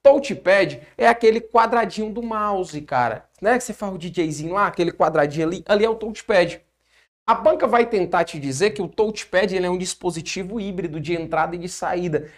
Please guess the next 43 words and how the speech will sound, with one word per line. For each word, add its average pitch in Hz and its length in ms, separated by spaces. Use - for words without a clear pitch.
E 190 120
não 202 280
é. 165 220
Ele 180 160
é 180 40
apenas 180 420
um 202 80
dispositivo 185 760
de 175 140
entrada, 202 560
haja 180 320
vista 185 380
que - 180
ele 180 320
faz 180 260
a 190 60
função 196 460
de 170 100
um 262 80
mouse. 214 360
E 247 60
se - 200
o 320 100
mouse 202 300
é 190 60
de 180 120
entrada, 226 520
obviamente, 240 760
eu 226 100
vou 220 160
ter 220 160
o 214 80
quê, 196 180
professor? 160 460
Que 233 80
o 226 60
touchpad 175 680
também 160 300
é 170 40
um - 20
dispositivo 165 560
de 175 80
entrada. 131 420